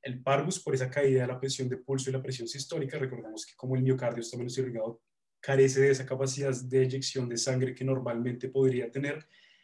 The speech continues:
y el tardus porque la eyección de la sangre toma mucho más tiempo del que normalmente tomaría. En adición, eh, contamos con una enfermedad crónica que se puede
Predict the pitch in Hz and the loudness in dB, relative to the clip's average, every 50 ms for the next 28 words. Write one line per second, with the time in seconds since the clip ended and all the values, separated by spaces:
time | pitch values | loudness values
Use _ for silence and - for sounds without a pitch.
0 | _ _ _ _ _ - 156 156 156 - 170 160 160 156 160 170 170 - - 160 | _ _ _ _ _ 0 2 2 4 6 6 6 6 6 2 0 -4 -4 -6 -6
1 | - - - 147 139 131 131 131 131 - 135 131 127 131 131 131 - 147 135 127 | -6 -2 2 2 2 4 2 0 0 0 0 0 2 2 2 0 0 0 0 0
2 | 127 123 127 135 135 135 135 135 135 131 - 135 135 131 - - 143 139 135 135 | 0 0 2 2 2 2 2 2 0 0 0 -2 -2 -2 -2 -2 -4 -4 0 0
3 | 139 135 131 131 - 143 143 139 135 123 120 113 117 117 117 117 - - _ - | 0 0 0 -2 -6 -6 -4 -4 -2 -2 -4 -4 -4 -6 -8 -10 -12 -12 _ -2
4 | 127 131 139 165 175 135 - - - _ _ _ _ _ _ _ _ _ _ _ | 0 2 2 2 2 0 -2 -4 -10 _ _ _ _ _ _ _ _ _ _ _
5 | _ _ _ _ _ - - _ - - - - - - - _ _ _ _ _ | _ _ _ _ _ -20 -20 _ -20 -20 -20 -20 -20 -20 -20 _ _ _ _ _
6 | _ _ _ - 156 151 143 143 139 139 135 - 156 160 170 190 196 - - - | _ _ _ -2 0 2 2 2 4 2 2 2 4 4 4 4 2 -2 -6 -12
7 | _ - 151 139 135 131 - 135 127 131 131 131 131 - - - - 156 147 139 | _ -6 -4 -4 -2 -2 -2 -2 0 0 0 0 0 -2 -4 -4 -4 -2 0 2
8 | 135 131 131 127 - 135 131 139 147 147 143 - - - _ _ 143 139 147 143 | 2 2 2 0 -2 -2 -2 0 2 2 2 2 0 -4 _ _ 0 2 2 2
9 | 139 135 131 131 139 143 139 139 139 135 - _ _ _ _ - - 135 131 135 | 2 0 0 2 0 0 0 -2 -4 -10 -14 _ _ _ _ -8 -6 -4 -2 0
10 | 131 131 127 127 123 | 0 2 2 2 0